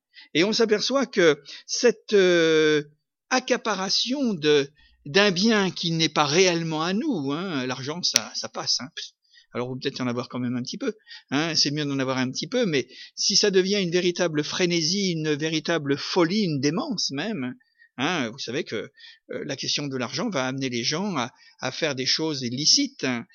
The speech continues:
à faire des choses, euh, euh, contre les règles et contre la loi, voire même, euh, euh, voire même amener les gens à, à commettre des choses, euh, infâmes, hein, <laughs> irréparables,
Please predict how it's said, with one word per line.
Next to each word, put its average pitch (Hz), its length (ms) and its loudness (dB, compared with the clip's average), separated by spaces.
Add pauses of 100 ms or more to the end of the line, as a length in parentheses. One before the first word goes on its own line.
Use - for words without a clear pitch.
(240)
à 135 260 2
faire 147 200 0
des 139 100 0
choses, 180 420 4
euh, 131 220 2 (360)
euh, 139 120 0
contre 170 540 0
les 135 260 6
règles 202 340 0
et 139 60 -2
contre 151 320 -4
la 156 100 2
loi, 214 320 0 (240)
voire 156 380 6
même, 180 480 2
euh, 127 220 0 (360)
euh, 139 300 -4
voire 147 400 -2
même 175 280 0
amener 156 320 -2
les 135 200 0
gens 175 400 -2
à, 123 260 -4 (280)
à 117 80 -8
commettre 170 540 -2
des 135 140 -4
choses, 175 480 2
euh, 123 160 0 (480)
infâmes, 139 580 -2 (280)
hein, 165 380 -4
<laughs> - 500 -4
irréparables, 160 1000 0